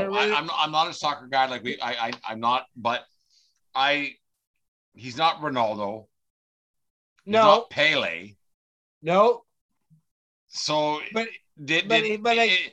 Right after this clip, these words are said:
Speaker 1: but
Speaker 2: is his fame because he married Po-, Posh Spice?
Speaker 1: Well, no, he had fame before Posh,
Speaker 2: He was,
Speaker 1: right?
Speaker 2: he's a pretty, a pretty good soccer player. On, on
Speaker 1: Wait.
Speaker 2: okay, okay.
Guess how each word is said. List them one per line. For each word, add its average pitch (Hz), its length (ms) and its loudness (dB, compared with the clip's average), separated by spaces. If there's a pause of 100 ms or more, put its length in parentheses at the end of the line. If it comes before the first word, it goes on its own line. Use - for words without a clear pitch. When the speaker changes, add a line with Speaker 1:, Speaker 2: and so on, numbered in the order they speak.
(140)
Speaker 1:
but 202 160 -4
Speaker 2:
is 147 160 -2
his 202 260 0
fame 196 340 0
because 160 360 -6
he 156 100 -4
married 151 360 -2
Po-, 127 160 0 (180)
Posh 135 280 0
Spice? - 500 -8 (480)
Speaker 1:
Well, 220 300 4
no, 190 280 2
he 185 240 -2
had 196 260 0
fame 185 320 -4
before 165 460 -2
Posh, 139 240 -2
Speaker 2:
He 269 120 4
was, 262 240 0
Speaker 1:
right? 143 300 -6
Speaker 2:
he's 180 320 -2
a 180 80 2
pretty, 156 640 -4
a 139 100 0
pretty 196 600 -2
good 165 240 -2
soccer 120 360 -2
player. 73 240 -18 (540)
On, 185 180 6
on 214 240 6
Speaker 1:
Wait. 240 160 2 (300)
Speaker 2:
okay, 156 180 -6 (340)
okay. 160 300 -4